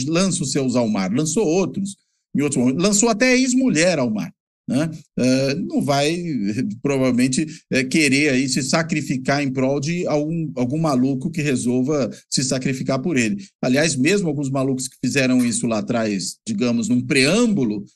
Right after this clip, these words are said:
do que poderia ser o Capitólio Judiciário, né? Porque não será no Congresso, se ocorrer,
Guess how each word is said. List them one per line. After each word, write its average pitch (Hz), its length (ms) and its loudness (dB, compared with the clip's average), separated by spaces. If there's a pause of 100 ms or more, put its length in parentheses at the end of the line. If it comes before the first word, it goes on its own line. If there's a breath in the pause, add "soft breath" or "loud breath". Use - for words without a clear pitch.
(140)
do 123 60 -2
que 135 100 0
poderia 131 460 0
ser 131 220 -2
o 120 80 0
Capitólio 123 560 0
Judiciário, 120 640 0
né? 135 100 0
Porque - 420 -6 (220)
não 127 80 0
será 120 260 0
no 117 100 -2
Congresso, 123 580 -2
se 123 120 -4
ocorrer, 117 440 -2